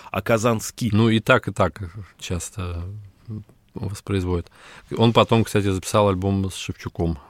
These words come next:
Speaker 2: в двухтысячные годы.
Speaker 1: Да, он ещё с Алёшей Дмитриевичем записывался.
Speaker 2: Да, и они, кстати, хотели записать с Алёшей Дмитриевичем тоже альбом. Но, э, в общем, влияние в, э, рок-музыки на Высоцкого было, он знал рок-музыку. Вообще,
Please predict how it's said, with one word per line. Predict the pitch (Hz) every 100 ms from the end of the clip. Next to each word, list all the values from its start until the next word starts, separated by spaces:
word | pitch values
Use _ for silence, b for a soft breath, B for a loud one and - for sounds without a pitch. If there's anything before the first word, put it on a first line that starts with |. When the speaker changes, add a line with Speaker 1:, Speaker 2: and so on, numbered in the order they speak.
| B
Speaker 2:
в | 98 85 - - 101
двухтысячные | 92 - - - 92
годы. | 90 87 87 B B -
Speaker 1:
Да, | 113
он | 107 95
ещё | - -
с |
Алёшей | 107 92 101
Дмитриевичем | 87 92 101 117 101 90
записывался. | 95 98 92 92 87 98 95
Speaker 2:
Да, | 92
и | 98
они, | 98 98
кстати, | - 92
хотели | - 87 104 110
записать | 101 - - 92 -
с |
Алёшей | 92 90 - 92
Дмитриевичем | 90 92 90 87 87 95 90 -
тоже | 92 90
альбом. | 87 85 85 B B B B
Но, | 104 156 123
э, | 117 113 113 110
в | 113
общем, | 127 - 123 110
влияние | 117 131 143 131 117
в, | 104 104 - 113 110 107 107
э, | - _ - _ -
рок-музыки | 110 110 127 - 120 139 117 - 107
на | 107
Высоцкого | 113 135 120 - 113
было, | 107 156 139
он | 123
знал | 107 113 110 95 87 _ -
рок-музыку. | 98 101 131 156 147 -
Вообще, | 101 113 - 160